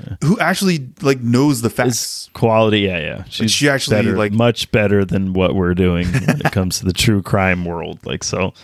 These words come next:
Speaker 1: So s-, s-, stay
Speaker 2: that
Speaker 1: tuned.
Speaker 2: maybe, maybe.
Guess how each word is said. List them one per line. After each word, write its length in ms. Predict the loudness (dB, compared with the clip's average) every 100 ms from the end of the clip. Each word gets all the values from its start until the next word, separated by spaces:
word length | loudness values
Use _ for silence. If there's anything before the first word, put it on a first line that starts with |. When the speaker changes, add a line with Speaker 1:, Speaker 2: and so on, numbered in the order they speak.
| -20 -12
Speaker 1:
So 640 | -8 -2 2 2 0 -8 -8 -6
s-, 440 | -4 -2 -4 -4
s-, 520 | -8 -14 -8 -8 -8 _ _
stay 320 | -6 0 2
Speaker 2:
that 160 | 2 2
Speaker 1:
tuned. 180 | 2 2
Speaker 2:
maybe, 380 | 2 2 0 0
maybe. 420 | 2 2 -2